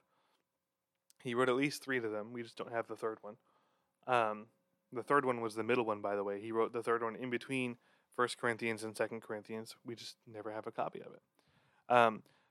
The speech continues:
but, but Paul's letters to Corinth are some of his most critical. The only one that's more critical is the one he wrote to Galatians.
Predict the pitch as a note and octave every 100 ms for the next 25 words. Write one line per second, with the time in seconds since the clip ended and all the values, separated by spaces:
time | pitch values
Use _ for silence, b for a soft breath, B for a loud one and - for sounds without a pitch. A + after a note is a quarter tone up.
0 | b _ _ C#3+ D3 C3+ D3+ D3+ - F#3+
1 | G#3 A3 E3 E3+ F3 E3 C#3 - E3 D#3+
2 | - C#3 - - F#3 D#3+ D3+ B2+ C3 C#3+
3 | E3+ F3 - - G3+ F#3+ A#2 A2+ B2 F#3+
4 | F3+ F3 D#3 C#3 C3 C3+ F#3 A#3 - B2
5 | A#2+ B2+ B2+ A#2 C3 C3+ C3+ C3 - D3+
6 | D#3 D#3+ G3+ - - -